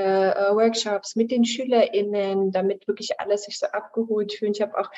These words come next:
gerade in Potsdam eine Schule, da planen wir ein Elterncafé, wo die Eltern auch mit dazukommen, gemeinsam mit den Kids und man das gemeinsam auch erlebt. Also es hat immer ganz viel zu tun mit zusammen, zusammen, zusammen.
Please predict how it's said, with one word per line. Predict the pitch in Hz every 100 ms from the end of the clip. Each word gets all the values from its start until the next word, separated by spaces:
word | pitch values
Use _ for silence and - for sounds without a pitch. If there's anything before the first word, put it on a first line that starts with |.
| - -
gerade | - 226 254
in | 226
Potsdam | 233 262 254 - 220 214 214
eine | 208
Schule, | - 220 214 202
da |
planen | 202 208 196
wir | 202
ein | 208
Elterncafé, | 247 254 254 226 233 226 - 214 208 202 202 202
wo | 190
die | 190 196
Eltern | - 226 220 202
auch | 190 202
mit | 208
dazukommen, | 196 - 202 196 190 190
gemeinsam | 196 240 254 240 226
mit | 214 -
den | 208
Kids | 208 202 196 190 190
und | - 185
man | 185 180
das | -
gemeinsam | 254 302 339 294 247 233 208
auch | - -
erlebt. | 190 196 190
Also | 190
es | 190
hat | 240 233
immer | 226
ganz | 202 233 254
viel | - 233
zu | - 233
tun | 233 247
mit | 240 233
zusammen, | 214 214 240 254
zusammen, | 226 226 220 240
zusammen. | 208 202 254